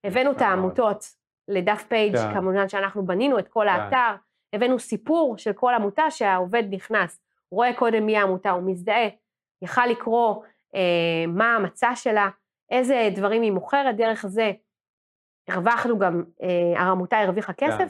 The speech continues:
Speaker 2: כן.
Speaker 1: והחברה עשתה מאצ'ינג, לכל שקל שהעובד נתן.
Speaker 2: מאוד יפה, וזה ממשיך, אגב, לעבוד גם עכשיו?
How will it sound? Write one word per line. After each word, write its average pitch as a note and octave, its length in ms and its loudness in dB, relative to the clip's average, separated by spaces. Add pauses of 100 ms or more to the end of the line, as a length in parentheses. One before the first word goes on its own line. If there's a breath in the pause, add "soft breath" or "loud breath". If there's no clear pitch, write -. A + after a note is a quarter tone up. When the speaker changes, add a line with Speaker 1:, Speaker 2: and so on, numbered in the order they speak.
Speaker 2:
כן. - 60 -20
Speaker 1:
והחברה G3 420 -2
עשתה A3 240 -8
מאצ'ינג, D4 480 -4 (460)
לכל G#3+ 340 -2
שקל D4 480 -2
שהעובד F3+ 520 0
נתן. E3 320 -8
Speaker 2:
מאוד G#2 220 -2
יפה, G#2+ 160 -4
וזה G#2 180 -4
ממשיך, G2+ 380 0
אגב, G#2+ 220 2
לעבוד G#2 320 0
גם G#2+ 140 -2
עכשיו? C#3+ 360 -2